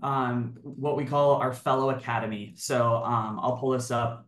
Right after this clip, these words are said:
If you go to our website, and, and any of you can use this, whether you're a fellow user or not, we are big on contribution. Um,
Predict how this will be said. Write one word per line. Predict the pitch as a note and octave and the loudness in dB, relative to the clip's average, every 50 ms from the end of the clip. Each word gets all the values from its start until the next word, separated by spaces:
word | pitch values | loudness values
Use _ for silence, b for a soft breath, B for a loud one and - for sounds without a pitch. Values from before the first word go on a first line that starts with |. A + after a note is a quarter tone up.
| - - - | -20 -10 -8
If | B2+ A#2+ C3+ | -6 -4 -4
you | C#3+ | 0
go | B2+ C#3+ C#3+ | 2 4 4
to | C#3+ D3 D3 | 4 6 4
our | D3+ C#3+ B2+ | 4 4 2
website, | A#2+ A#2 A2+ A2+ A2+ - C3+ C3 C3+ D3 - - C#3+ | 2 0 -2 -2 -4 -2 0 0 0 0 0 0 0
and, | C3+ C3 B2 B2+ | 0 0 0 0
and | C3+ C3+ C3+ C3 C3+ - | 0 0 0 -2 0 2
any | D#3+ F3 F#3 G3 G3 | 4 6 6 8 6
of | F3+ D#3+ | 6 4
you | E3+ D#3+ | 2 0
can | D#3 E3+ D3+ C#3+ | 0 0 0 0
use | C3+ C3+ C3+ C3+ C3+ | 0 0 0 -2 -2
this, | C3+ D3 D3+ D3 D3 - | 0 0 0 0 0 0
whether | C#3 C3 B2+ C3 C3 | 0 0 2 2 0
you're | C3 C3 B2 B2 A#2+ | 0 0 0 -2 -4
a | A#2 | -4
fellow | - - C3+ C3+ C3+ C3 | 0 2 2 2 2 2
user | C3 B2+ B2+ B2 A#2+ B2 A#2+ A#2 | 2 0 0 0 -2 -4 -4 -6
or | - A2+ A2+ A#2 | -6 -6 -2 0
not, | B2+ C#3 D3+ D3+ D3+ - B2 B2 | 2 4 4 4 4 2 0 -2
we | C3 C3 C3 | 0 0 2
are | B2+ B2 A#2+ A#2+ A#2+ A#2 - - A#2+ | 0 0 0 -2 -4 -6 -8 -8 -4
big | B2 C#3+ D3 C#3+ | -2 0 0 2
on | D3+ D3 C#3 B2 | 0 0 0 -2
contribution. | C#3 C3+ B2+ B2 B2+ A#2 A#2+ C3+ C3+ B2+ - C#3+ C3+ C3 B2+ C3 C3 - - | -2 -2 -2 -2 -2 -2 0 0 0 0 0 -2 -2 -2 -2 -2 -4 -6 -6
Um, | A2+ | -4